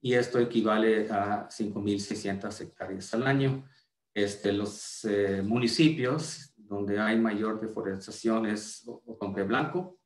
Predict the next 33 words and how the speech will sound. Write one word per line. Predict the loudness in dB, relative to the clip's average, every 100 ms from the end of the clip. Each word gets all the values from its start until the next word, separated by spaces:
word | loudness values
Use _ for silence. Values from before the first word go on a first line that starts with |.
| _ -8
con | -6 -4
cuarenta | -4 -4 -2
y | -2
dos | -2
mil | -2 -2 -2
ciento | -4 -6 -4 -6 -6 -2 -2 -2
sesenta | -8 -8 -8 -6
y | -6
cuatro | -6 -8 -8
hectáreas, | -2 0 2 0 -2 -6 -16 _ _ _ _ _
seguido | 0 6 6 6 2
por | -2
Bacalar, | 0 0 4 4 6 4 0
que | -4
es | -12 -14 -10
más | -10
pequeño, | -8 -8 -2 0 0 -2 -4 -8 -18 _ _ _
con | -6 -4
treinta | -2 0 0
y | 0
ocho | -2 -2
mil | 4 6 8 6 2 -6 _
trescientos | -12 -2 0 0
cincuenta | -4 -4 -2 -2 0
y | 0
ocho | 0 -2
hectáreas, | -4 2 2 4 4 2 -4
y, | -6 -8 -8 _
y | -10 -8 -8 -10 -10
finalmente | -4 0 2 4 2 0 -2 -2
está | -2 -4 -4 -4
Carrillo | -2 -2 0 0
Puerto, | 2 2 0 -6 -8